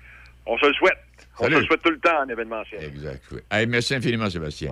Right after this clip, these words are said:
Speaker 1: Bonne journée.
Speaker 2: Salut, au revoir. Il est, euh, midi quarante-neuf. Donc, c'est, c'est à compter d'aujourd'hui. Euh, puis encore des activités à Saint-Jean-Chrysostome, là, comme on l'a mentionné. Bon, puis il y en a à Saint-Romuald, mais à Saint-Jean-Chrysostome, il y en a encore. Dans le parc là-bas, c'est là que ça a commencé il y a quarante ans.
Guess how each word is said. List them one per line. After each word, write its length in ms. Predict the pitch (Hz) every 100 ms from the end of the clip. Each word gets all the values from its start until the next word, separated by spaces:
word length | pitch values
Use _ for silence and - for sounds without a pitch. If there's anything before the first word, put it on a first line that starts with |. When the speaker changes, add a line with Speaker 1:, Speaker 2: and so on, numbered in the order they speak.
| -
Speaker 1:
Bonne 100 | 120
journée. 240 | 120 120 - _ _
Speaker 2:
Salut, 260 | - 85 85
au 80 | 78
revoir. 280 | 78 67 57 _ - - -
Il 140 | 80
est, 240 | 90 90 82
euh, 120 | 80
midi 220 | 90 87
quarante-neuf. 420 | 95 82 71 73
Donc, 220 | 76 107
c'est, 220 | 95 90 82
c'est 80 | 87
à 40 |
compter 260 | 92 90 95
d'aujourd'hui. 560 | 95 87 82 107 151 _ - - - - - -
Euh, 420 | 78 80 76 76 73
puis 120 | -
encore 280 | 98 95 110
des 160 | 101 95
activités 400 | 87 98 92 104
à 80 | 92
Saint-Jean-Chrysostome, 960 | 92 90 87 80 85 76 - 71 90
là, 80 | 113
comme 160 | 92 80
on 40 |
l'a 80 | 78
mentionné. 420 | 78 76 73 85
Bon, 160 | 80 78
puis 120 | 80
il 40 |
y 20 |
en 80 | 76
a 60 | 78
à 60 |
Saint-Romuald, 600 | 73 80 73 73 69 95
mais 80 | 113
à 60 | 82
Saint-Jean-Chrysostome, 720 | 82 80 76 78 71 - 76
il 20 |
y 40 | 71
en 100 | 67
a 40 |
encore. 360 | 67 60 57 -
Dans 140 | 78
le 60 | 73
parc 280 | 80 73 76
là-bas, 180 | 65 73
c'est 140 | 85
là 100 | 78
que 80 | -
ça 80 | 78
a 60 |
commencé 400 | 67 73 65 -
il 60 | 78
y 40 |
a 40 | 67
quarante 460 | - 67 67 62
ans. 100 | 80